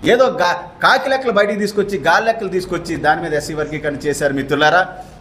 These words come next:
దీన్ని ఎట్టి పరిస్థితుల్లో ఒప్పుకునే ప్రసక్తి లేదని చెప్పేసి ఈ సందర్భంగా చంద్రబాబు నాయుడికి, రేవంత్ రెడ్డికి నేను తెలియజేస్తా ఉన్నాను. మిత్రులారా, తెలుగు రాష్ట్రాల్లో ఉన్నటువంటి ప్రజలారా, ఎస్సీ రిజర్వేషన్ పేరుతో మాకు పడేసేది ఎంగిలి మెతుకులు మాత్రమే.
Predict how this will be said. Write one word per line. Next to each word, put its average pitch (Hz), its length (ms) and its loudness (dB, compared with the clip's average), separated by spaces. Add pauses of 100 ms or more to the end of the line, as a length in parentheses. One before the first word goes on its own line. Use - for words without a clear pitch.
(120)
దీన్ని 220 260 4
ఎట్టి 220 120 -2
పరిస్థితుల్లో 220 760 2
ఒప్పుకునే 190 360 -2
ప్రసక్తి 196 420 0
లేదని 185 280 0
చెప్పేసి 160 300 -4
ఈ - 20 -6
సందర్భంగా 143 800 0 (160)
చంద్రబాబు 160 360 0
నాయుడికి, 143 280 -2
రేవంత్ 139 300 -2
రెడ్డికి 135 240 -6
నేను 123 160 -4
తెలియజేస్తా 131 500 -2
ఉన్నాను. 135 340 2 (560)
మిత్రులారా, 170 580 2 (400)
తెలుగు 214 220 4
రాష్ట్రాల్లో 208 440 2
ఉన్నటువంటి 190 300 0
ప్రజలారా, 208 540 2 (600)
ఎస్సీ 233 260 2 (320)
రిజర్వేషన్ 269 540 2
పేరుతో 208 280 0
మాకు 170 220 -2
పడేసేది 151 460 -2
ఎంగిలి 131 180 -4
మెతుకులు 127 280 -6
మాత్రమే. 123 520 -2